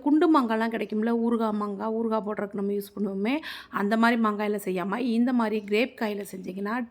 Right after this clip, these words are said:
டேஸ்டா இருக்கும். ரொம்ப புளிப்பு இருக்காது, பிள்ளைங்க விரும்பி சாப்பிட்ற மாதிரி இருக்கும். இப்போ இந்த காயை நல்லா வாஷ் பண்ணிட்டு துருவி எடுத்திருக்கேன். கேரட் துருவுற மாதிரி துருவி எடுத்துட்டு, ஒரு கடாய் அடுப்புல வச்சு, நீங்க எண்ணெய் வந்து கடலெண்ணெய் இல்லைன்னா ரீஃபைண்ட் ஆயில் எதுனாலும் யூஸ் பண்ணிக்கலாம்.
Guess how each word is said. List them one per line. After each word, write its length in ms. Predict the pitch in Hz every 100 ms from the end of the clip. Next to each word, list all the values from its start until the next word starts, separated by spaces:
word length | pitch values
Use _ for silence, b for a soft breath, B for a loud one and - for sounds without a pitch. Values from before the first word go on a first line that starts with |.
| _ 240
டேஸ்டா 480 | 240 254 247 254 208
இருக்கும். 260 | 208 190 202
ரொம்ப 180 | 208 269 269
புளிப்பு 300 | 254 - 240
இருக்காது, 400 | 202 196 190 311 466 B B B -
பிள்ளைங்க 320 | 320 330 330 320 254
விரும்பி 300 | 311 311 285
சாப்பிட்ற 280 | 220 - 190 190
மாதிரி 160 | 196 220 208
இருக்கும். 220 | 190 190 254
இப்போ 200 | - 330
இந்த 120 | 277 214 -
காயை 300 | 226 220 247 285
நல்லா 160 | 226 233 226
வாஷ் 280 | 208 240 -
பண்ணிட்டு 320 | 214 208 202 320 -
துருவி 280 | 262 262 233 190
எடுத்திருக்கேன். 460 | 185 190 208 190 -
கேரட் 380 | 233 247 240 226 202
துருவுற 240 | 208 190 185
மாதிரி 160 | 208 277
துருவி 260 | 220 208 196 190
எடுத்துட்டு, 360 | 190 - 294 523 B B B B 262 262
ஒரு 200 | 294 349 370
கடாய் 320 | 220 226 240 196
அடுப்புல 280 | 190 196 214 214
வச்சு, 220 | - 370 349 220
நீங்க 160 | 196 190 190
எண்ணெய் 280 | 262 311 247
வந்து 220 | 190 196 226 - - 220
கடலெண்ணெய் 580 | 220 262 262 269 349 -
இல்லைன்னா 260 | 226 220 208
ரீஃபைண்ட் 340 | 226 240 240 240
ஆயில் 240 | 240 277 - 190
எதுனாலும் 320 | 196 202 196
யூஸ் 160 | 196 -
பண்ணிக்கலாம். 400 | 202 190 247